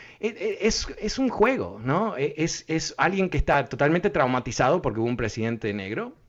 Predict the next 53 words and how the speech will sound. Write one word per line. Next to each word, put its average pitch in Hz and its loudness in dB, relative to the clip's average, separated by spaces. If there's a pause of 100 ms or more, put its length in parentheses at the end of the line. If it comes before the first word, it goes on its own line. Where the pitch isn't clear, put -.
¿no? 175 -6
Por 113 -2
parte, 117 -4 (360)
am, 107 -2
es 139 0
alguien 143 2
que 127 0
no, 120 0
no 117 -2
quiere 139 2
conectarse 117 -4
con 107 -4
la 101 -2
realidad 101 -2
de 117 -4
lo 98 -8
que 107 -6
ha 98 -6
pasado. 101 -6 (360)
Y, 175 -4
y 180 4
el 170 2
problema 233 2
aquí 202 0
es, 151 2
más 156 2
allá 156 2
de 123 2
confundir 113 0
a 117 4
otras 101 -2
personas 135 0
y 95 -6
vivir 110 -2
en 110 -2
el 98 -4
mundo 117 0
de 101 -2
las 92 -8
mentiras, 110 -2
que 104 -6
yo 113 -6
creo 135 -4
que 113 -4
muchos 117 -4
trumpistas 107 -4
se 104 -4
acostumbraron 107 -2
a 98 -4
vivir 98 -4
en 101 -2
un 98 -4
mun-, 104 -2